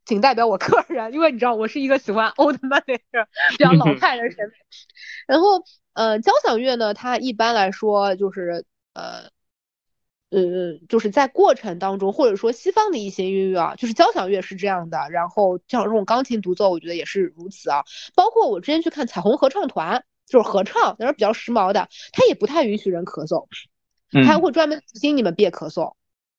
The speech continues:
Speaker 1: 但王羽佳是全程不说一句话，
Speaker 2: 嗯。
Speaker 1: 只跟那儿，只，只，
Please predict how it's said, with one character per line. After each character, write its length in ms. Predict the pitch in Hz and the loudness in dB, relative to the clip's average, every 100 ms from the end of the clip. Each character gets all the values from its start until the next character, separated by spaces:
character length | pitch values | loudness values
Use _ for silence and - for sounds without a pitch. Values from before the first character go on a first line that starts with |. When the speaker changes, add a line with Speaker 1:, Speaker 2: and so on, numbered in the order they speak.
| _ | _
Speaker 1:
但 140 | 466 349 | 4 6
王 180 | - 208 | 4 4
羽 80 | |
佳 200 | 254 233 | 2 -2
是 240 | 277 240 208 | -2 -2 -4
全 120 | 233 | -6
程 160 | 262 254 | -2 -2
不 80 | 254 | 0
说 160 | 247 | 0
一 100 | 240 | 0
句 120 | 196 | 0
话， 240 | 214 190 165 | -2 -2 -6
Speaker 2:
嗯。 20 | |
Speaker 1:
只 140 | - | -4
跟 180 | 175 226 | 0 2
那 80 | 233 | 2
儿， 100 | 202 _ - _ | -2 _ -20 _
只， 200 | - 208 | -2 -2
只， 180 | 196 | -2